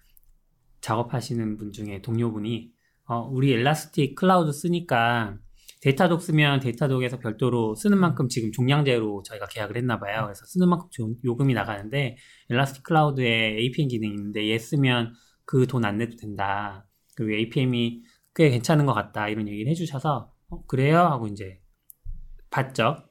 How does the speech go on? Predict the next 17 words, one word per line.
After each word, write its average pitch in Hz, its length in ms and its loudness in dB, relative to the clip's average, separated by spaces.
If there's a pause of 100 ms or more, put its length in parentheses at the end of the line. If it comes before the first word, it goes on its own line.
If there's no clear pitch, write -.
(140)
봤더니 156 560 0 (460)
어, 113 580 -6
붙이는 208 680 2
게 185 100 2
어려워 175 360 6
보이진 160 320 4
않았어요. 101 380 -4 (680)
그래서 123 460 -2 (420)
시도를 202 320 4
했는데 165 540 2 (320)
처음에 196 260 2
약간 113 220 0
삽질을 156 380 -2
했던 110 240 -2
게 110 260 -8 (480)
데이터독은 147 920 2 (280)
데이터독 143 840 2